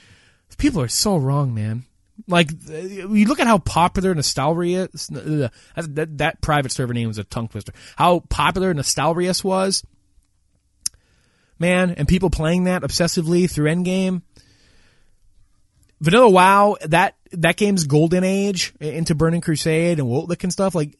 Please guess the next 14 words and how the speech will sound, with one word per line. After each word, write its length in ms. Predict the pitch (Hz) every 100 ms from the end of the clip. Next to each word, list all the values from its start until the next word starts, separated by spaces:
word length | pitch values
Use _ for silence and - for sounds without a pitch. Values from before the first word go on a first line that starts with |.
| -
the, 340 | 139 139 170
that 220 | 147 180 240
was 140 | 254
an 100 | 185
era 380 | 139 151 180 165
that 280 | 147 143 _ _ -
people 420 | 165 151 170 143
just, 340 | - 143 - - -
casuals 560 | - 165 208 202 156 151
even, 200 | 139 156
just 180 | 156
loved 480 | 147 127 147 190 156
that 240 | 135 143 147
world. 640 | 131 147 240 208 65